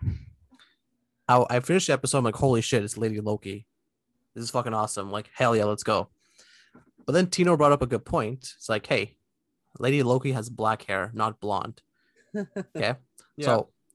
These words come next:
Speaker 1: so before the episode ended, I, I actually, after the episode ended, I went on Twitter to see, like, "Huh, how the hell, how are people, you know, reacting to this news?"
Speaker 3: Yeah.
Speaker 1: I think one of the f-,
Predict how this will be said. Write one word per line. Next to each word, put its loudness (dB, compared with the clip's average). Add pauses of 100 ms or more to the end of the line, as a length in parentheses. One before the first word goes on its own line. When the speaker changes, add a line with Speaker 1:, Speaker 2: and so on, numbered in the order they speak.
(920)
Speaker 1:
so -12
before 0
the 4
episode 4
ended, 2
I, 2
I 0
actually, -8
after -4
the -2
episode -4
ended, -2
I -4
went 0
on 0
Twitter -2
to -4
see, -6
like, -2
"Huh, 0 (560)
how 0
the 2
hell, 0
how -4
are 0
people, -8
you -6
know, -4 (300)
reacting 0
to -8
this -2
news?" 2 (440)
Speaker 3:
Yeah. -6
Speaker 1:
I -2
think -2
one 4
of 2
the 0
f-, -10